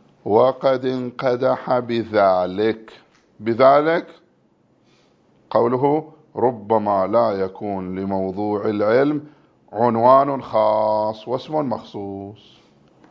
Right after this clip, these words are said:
يعني لا يشترط أن يكون للموضوع عنوان معين، المهم إليه موضوع.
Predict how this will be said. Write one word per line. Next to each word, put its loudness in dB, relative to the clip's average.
يعني -2
لا 4
يشترط -4
أن -10
يكون -10
للموضوع -6
عنوان -2
معين، -2
المهم 0
إليه 2
موضوع. -2